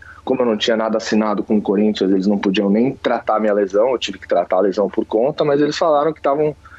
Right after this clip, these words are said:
tinham ficado muito empolgados comigo pra eu cuidar da lesão, que quando eu voltasse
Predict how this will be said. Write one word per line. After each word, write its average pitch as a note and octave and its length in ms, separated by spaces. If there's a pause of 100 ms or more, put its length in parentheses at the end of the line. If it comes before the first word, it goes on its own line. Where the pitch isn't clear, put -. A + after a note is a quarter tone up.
(120)
tinham D3 160
ficado B2+ 240
muito A#2+ 240
empolgados G#2 540
comigo C#3 360
pra - 140
eu B2+ 80
cuidar A#2+ 400
da A#2 140
lesão, A#2 520 (220)
que - 100
quando C#3 200
eu C#3 100
voltasse B2+ 720